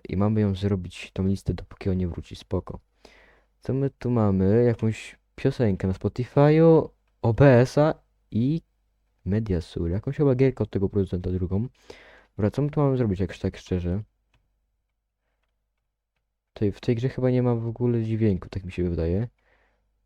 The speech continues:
Ale dobra, nieważne. A nie, jest dźwięk.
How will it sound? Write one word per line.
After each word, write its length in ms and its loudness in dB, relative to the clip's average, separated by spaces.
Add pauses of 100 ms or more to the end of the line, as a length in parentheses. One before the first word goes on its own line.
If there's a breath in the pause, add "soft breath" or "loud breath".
Ale 160 -2
dobra, 200 -2
nieważne. 480 -4 (2750)
A 40 0
nie, 140 4
jest 220 2
dźwięk. 420 -10